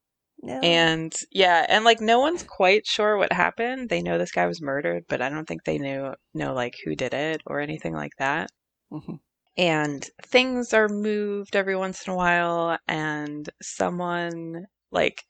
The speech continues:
Speaker 2: as she's sleeping one evening, like, she's napping, and Kevin's out of the house, she later finds pictures of herself, of herself sleeping on her phone.
Speaker 1: <gasps>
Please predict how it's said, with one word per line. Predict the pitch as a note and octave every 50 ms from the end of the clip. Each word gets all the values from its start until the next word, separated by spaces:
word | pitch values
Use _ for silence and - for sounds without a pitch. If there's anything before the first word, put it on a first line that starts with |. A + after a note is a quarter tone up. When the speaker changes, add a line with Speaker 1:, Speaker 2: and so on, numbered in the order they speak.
| _ _ - -
Speaker 2:
as | E3 E3
she's | - - - G3 F#3+ F#3+ -
sleeping | - F#3 F3+ F3+ - F3+ E3+ E3+ E3
one | E3 E3 D#3+ D#3+ D#3+ D#3+ D#3+ - _ _ _ _ _ _ _ _ _ _ _ -
evening, | - E3+ E3 E3 E3 D#3+ D#3 D3+ D3 D3
like, | C#3+ C3+ C#3
she's | - - D3+ D#3+ D3
napping, | C#3+ D3 D3+ - D3+ D3 C#3+ C#3+ C#3+ C#3 - -
and | C#3 C#3 C3+ C#3 C3+ C3+ C3+ C3+ - _ _ _ _ _ _ _ _ - -
Kevin's | - - G3 F#3 F#3 F3+ E3+ E3+ E3+ F3 - - -
out | E3 D#3+ D#3+
of | D#3 D#3 D3+
the | D#3 D#3
house, | - G3+ G3+ F#3+ F3+ F3 F3 F3 F3 - - - - - - _ _ _ _ _ _ _ _ _ _
she | - - - - F#3+ F#3 F3+ F3+ F3 F3 E3+
later | D#3+ E3+ E3+ E3+ E3+ E3 E3
finds | - - E3 D#3 D#3 D#3 D3+ E3 E3+ E3+ - - - - - _ _ _ _ _ _ _ _
pictures | - - A#3+ - - A3 F#3+ F#3+ F#3 E3+
of | D#3+ -
herself, | - E3 D#3 - - A#3 A3 F3+ E3+ - - - - _ _ _ _ _ _ -
of | - F#3+ F3 F3 -
herself | - F3+ F3 - F3+ E3 D#3+
sleeping | - - B3 B3+ - - D3 C#3+ D3 C#3+ - -
on | - D#3 D#3 D#3 E3
her | E3 D3 C#3
phone. | - - F#3 D3+ C3+ C3 B2+ C3+ D3 E3+ _ _ _ _ _ _ _ - - - - -
Speaker 1:
<gasps> | C#4 D#4 D4+ C#4+ A#3+